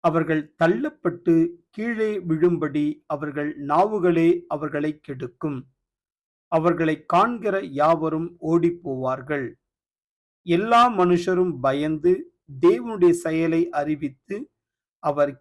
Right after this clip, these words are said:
கிரியையை உணர்ந்து கொள்வார்கள். நீதிமான் கர்த்தருக்குள் மகிழ்ந்து அவரை நம்புவான்.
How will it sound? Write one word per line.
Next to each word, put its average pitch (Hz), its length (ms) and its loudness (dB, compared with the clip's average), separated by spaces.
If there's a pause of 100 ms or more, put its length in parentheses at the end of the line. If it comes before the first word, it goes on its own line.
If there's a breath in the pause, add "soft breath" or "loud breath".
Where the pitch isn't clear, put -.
கிரியையை 185 760 4
உணர்ந்து 170 460 -2
கொள்வார்கள். 127 880 -6 (1400)
நீதிமான் 214 720 0 (220)
கர்த்தருக்குள் 202 680 -6
மகிழ்ந்து 160 880 0
அவரை 151 440 -2 (160)
நம்புவான். 131 680 -2